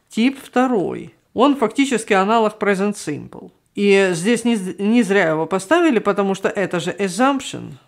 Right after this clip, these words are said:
Вот почему здесь тип второй. То есть мы принимаем как данность, что если бы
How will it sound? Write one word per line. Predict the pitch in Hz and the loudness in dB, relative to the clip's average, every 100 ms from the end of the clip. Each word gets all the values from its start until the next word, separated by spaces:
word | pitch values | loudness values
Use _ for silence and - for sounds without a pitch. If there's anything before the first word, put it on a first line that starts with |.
| _ 160 | _ -4
Вот | 233 170 | -2 -2
почему | 185 170 175 214 | -4 -4 -2 -2
здесь | 160 170 170 | 0 -2 -2
тип | 190 175 | -8 -8
второй. | - 190 170 135 - - _ - | -6 -4 -4 -6 -14 -20 _ 4
То | 202 | 6
есть | 196 196 | 6 4
мы | 214 320 294 | 4 4 4
принимаем | - 220 220 220 240 240 170 160 160 | 4 4 4 4 4 2 2 -2 -2
как | 185 147 | -4 -2
данность, | 131 214 320 339 190 147 - | 2 2 4 2 0 -4 -4
что | - | 2
если | 190 165 277 285 - 226 240 | 2 4 4 4 2 2 2
бы | 160 262 240 160 | 4 4 4 2